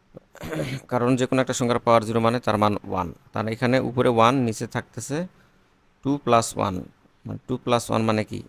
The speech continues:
এখানে থ্রি থাকতেছে। তাহলে প্রথম পদ হচ্ছে one by three। n equal to two হলে দ্বিতীয় পদ এখানে, দ্বিতীয় পদ তাহলে মাইনাস ওয়ান,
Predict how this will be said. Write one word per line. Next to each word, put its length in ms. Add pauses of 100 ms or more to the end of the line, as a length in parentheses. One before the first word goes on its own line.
এখানে 300
থ্রি 260
থাকতেছে। 600
তাহলে 180
প্রথম 320
পদ 120
হচ্ছে 300 (640)
one 220
by 140
three। 280 (2250)
n 160
equal 240
to 80
two 280
হলে 320 (1800)
দ্বিতীয় 500
পদ 200
এখানে, 360 (2750)
দ্বিতীয় 400
পদ 280 (300)
তাহলে 160
মাইনাস 500
ওয়ান, 380